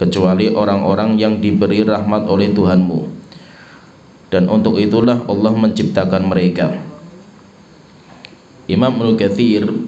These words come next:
menyebutkan bahwa Al-Hasan Al-Basri rahimahullah ta'ala, beliau mengatakan,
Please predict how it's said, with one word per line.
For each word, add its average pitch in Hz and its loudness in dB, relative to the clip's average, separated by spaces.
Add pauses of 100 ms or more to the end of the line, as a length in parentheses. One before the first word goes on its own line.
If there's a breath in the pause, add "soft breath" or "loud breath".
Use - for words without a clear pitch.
(440)
menyebutkan 107 0 (240)
bahwa 95 0
Al-Hasan 107 -2
Al-Basri 107 0 (960 loud breath)
rahimahullah 98 0
ta'ala, 95 0
beliau 110 2
mengatakan, 104 0